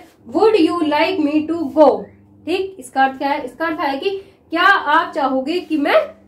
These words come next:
जाऊं, ठीक है ना। क्या है, क्या आप चाहोगे कि मैं जाऊं, ठीक है ना।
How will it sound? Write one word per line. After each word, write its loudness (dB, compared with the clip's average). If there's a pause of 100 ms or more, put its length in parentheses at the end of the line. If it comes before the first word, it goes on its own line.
(120)
जाऊं, 2 (440)
ठीक -10
है -4
ना। -4
क्या -8
है, -6
क्या -2
आप 2
चाहोगे 0
कि -4
मैं 4 (560)
जाऊं, 4 (520)
ठीक -12
है 0
ना। 0